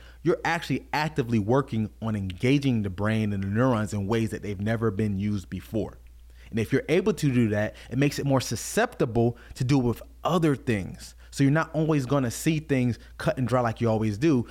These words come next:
Now you have the, the ability to say, "I remember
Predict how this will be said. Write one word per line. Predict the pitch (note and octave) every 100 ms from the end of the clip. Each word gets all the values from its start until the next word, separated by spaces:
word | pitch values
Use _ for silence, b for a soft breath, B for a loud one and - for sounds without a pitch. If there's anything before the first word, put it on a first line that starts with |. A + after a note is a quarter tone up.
| B
Now | A#2 C#3 D#3+
you | D#3
have | C#3 A#2+
the, | A#2+ G#2+ - B
the | -
ability | G#2+ C#3+
to | C3
say, | B2 G#2 - -
"I | C#3+
remember | D3 C#3+ D3+ B2 A#2+ A#2